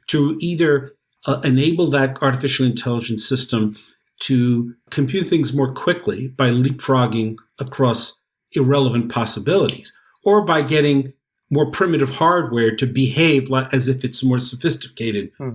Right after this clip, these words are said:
Speaker 1: hardware, to get more bang for the, the hardware buck. So that, that may be what insight is. Now, creativity more generally, though,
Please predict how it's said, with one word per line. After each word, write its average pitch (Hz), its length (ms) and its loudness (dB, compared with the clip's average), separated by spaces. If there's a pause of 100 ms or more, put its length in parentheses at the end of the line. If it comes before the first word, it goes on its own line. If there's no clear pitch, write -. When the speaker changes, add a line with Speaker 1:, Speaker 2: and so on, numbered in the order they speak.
Speaker 1:
hardware, 101 580 -4 (280)
to 131 80 -4
get 131 260 -2
more 131 240 2
bang 123 300 2
for 120 160 0
the, 107 240 0
the 110 120 -8
hardware 107 420 0
buck. - 400 -8 (400)
So - 180 -2
that, 202 320 0
that 175 200 -4
may 165 260 4
be 147 380 -2 (400)
what 131 200 0
insight 131 400 2
is. 87 180 -10
Now, 120 200 0
creativity 151 720 0
more 120 180 2
generally, 131 580 0
though, 85 240 -16